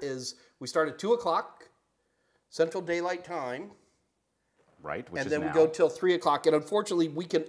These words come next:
Speaker 1: only go till three. In fact, if we le-, quit a little early before three, that might be helpful. I got a, a small conflict, but not a, a big one. Uh, but anyway, the goal here is to ask questions, and I'll answer them.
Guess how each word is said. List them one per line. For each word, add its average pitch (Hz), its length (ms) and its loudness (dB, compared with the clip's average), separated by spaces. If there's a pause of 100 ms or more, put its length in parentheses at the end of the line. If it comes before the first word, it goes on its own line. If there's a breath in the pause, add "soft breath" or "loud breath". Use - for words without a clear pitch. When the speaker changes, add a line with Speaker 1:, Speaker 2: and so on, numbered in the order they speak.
Speaker 1:
only 185 320 6
go 160 160 12
till 156 240 4
three. 120 480 -2 (320 soft breath)
In 131 80 -6
fact, 170 280 -2
if 160 120 -10
we 190 100 -4
le-, 180 200 -8
quit 175 280 -2
a - 20 2
little 175 300 -2
early 165 300 0
before 147 340 -4
three, 156 460 -8 (240 soft breath)
that 135 180 -6
might 143 180 -6
be 135 120 -8
helpful. 120 320 -4
I 113 80 -4
got 160 220 4
a, 135 180 0 (300 loud breath)
a 135 80 -2
small 196 420 2
conflict, 139 500 -2
but 135 100 -10
not 139 160 -2
a, 127 120 -6 (120)
a 123 80 -4
big 120 220 -6
one. 107 140 -10 (440 loud breath)
Uh, 151 140 0
but 196 140 10
anyway, 202 240 6
the 156 100 2
goal 208 220 8
here 160 320 -2
is 143 260 -6
to 147 480 -6
ask 139 300 -8
questions, 185 420 -2
and 180 80 -4
I'll 208 100 -6
answer 220 300 -8
them. 117 220 -10